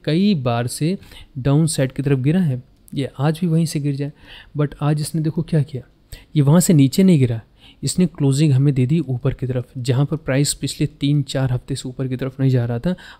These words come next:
आज इसने ऊपर की तरफ क्लोजिंग दे दी। आप देख पा रहे हैं ना कैसे टाइम फ्रेम्स आपस में, अ, मर्ज होकर के चलते हैं, कैसे इनकी पूरी चेन चलती है। अगर हम इसे सही से देखें तो समझ में आ जाएगा। प्राइस एक्शंस अगर स्ट्रॉन्ग करने ना तो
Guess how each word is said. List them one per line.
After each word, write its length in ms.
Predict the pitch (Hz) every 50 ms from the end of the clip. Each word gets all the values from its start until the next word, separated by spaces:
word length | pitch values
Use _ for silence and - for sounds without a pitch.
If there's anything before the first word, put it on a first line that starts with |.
| _
आज 140 | 123 120 123
इसने 260 | 127 127 - 175 175 - -
ऊपर 240 | 135 120 - 127
की 100 | 123 131
तरफ 240 | 127 - 143 - -
क्लोजिंग 280 | - 127 123 - 131 127
दे 100 | 127 120
दी। 120 | - - - - _ _ _ _ _ - - - - - - - - - -
आप 120 | 160 165
देख 220 | 156 175 220 214
पा 100 | - 180
रहे 80 | 165 170
हैं 40 | 175
ना 100 | 185 185
कैसे 300 | - 165 151 - - 175
टाइम 240 | - 165 147 143 139
फ्रेम्स 320 | - - 160 156 - - -
आपस 380 | 131 127 - - 156 151 - - 156
में, 240 | 151 160 165 165
अ, 540 | 160 151 - _ 143 135 - - 131 131 131 - -
मर्ज 380 | 139 131 135 143 147 147 127 -
होकर 160 | 143 - 147
के 140 | 139 - 139
चलते 300 | 131 - 123 120 - -
हैं, 100 | 127 127 -
कैसे 200 | 139 123 - 151
इनकी 200 | 143 - 156 143
पूरी 220 | - - 143 151
चेन 400 | 143 - - - 131 131 139 131
चलती 340 | - 131 113 110 110 117 110
है। 100 | 123 - - _ _ _ _ _ - _ _ _ -
अगर 220 | 131 117 135 135
हम 100 | 143 143
इसे 160 | 135 - 151
सही 200 | - - 139 135
से 120 | 135 - 147
देखें 220 | 139 131 - 147
तो 80 | 151 139
समझ 360 | - - 127 127 127 - - -
में 80 | 117
आ 40 | 117
जाएगा। 340 | 113 - 131 131 139 - - _ _ - _ -
प्राइस 200 | 135 139 135 135
एक्शंस 340 | 139 - - 165 156 -
अगर 160 | 156 151 151 147
स्ट्रॉन्ग 340 | 143 - - 147 147 151 147
करने 220 | - 143 151 170
ना 100 | 175 180
तो 120 | 170 -